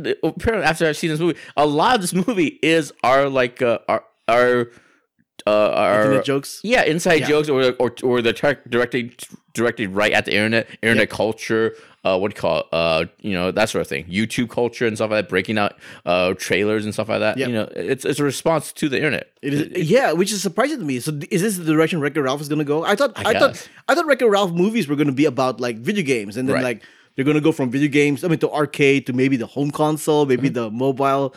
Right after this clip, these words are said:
Speaker 1: Yeah.
Speaker 2: They, I thought that's what the direction, the, n-, games, right?
Speaker 1: Right.
Speaker 2: But no, this one is about the internet.
Speaker 1: Yeah, i-, internet, internet culture and stuff
Speaker 2: Yeah,
Speaker 1: like
Speaker 2: I mean, it has game stuff, but it's mostly just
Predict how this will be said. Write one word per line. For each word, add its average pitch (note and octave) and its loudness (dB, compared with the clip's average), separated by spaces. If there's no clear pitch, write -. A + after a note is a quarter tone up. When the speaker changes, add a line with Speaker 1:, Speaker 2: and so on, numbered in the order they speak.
Speaker 1:
Yeah. - -4
Speaker 2:
They, - -4
I G3+ 4
thought C#4+ 0
that's A#3 0
what G3 -2
the F3 2
direction, E3 -2
the, C#3 -6
n-, E3+ -4
games, B2+ 2
right? C3 -4
Speaker 1:
Right. G2+ -2
Speaker 2:
But A#3 4
no, F#4+ 2
this A3 2
one D4+ 0
is G#3 2
about E3 0
the G3+ 0
internet. B3+ 0
Speaker 1:
Yeah, D#3+ 0
i-, B2 0
internet, B2 2
internet B2 2
culture F#3+ -4
and - -8
stuff F2+ -8
Speaker 2:
Yeah, A3 6
Speaker 1:
like E3+ 4
Speaker 2:
I F#3 2
mean, F3+ 2
it E3 4
has D#3 4
game E3 4
stuff, A#2+ -4
but D3+ 2
it's D3+ -4
mostly D#3+ 0
just - -6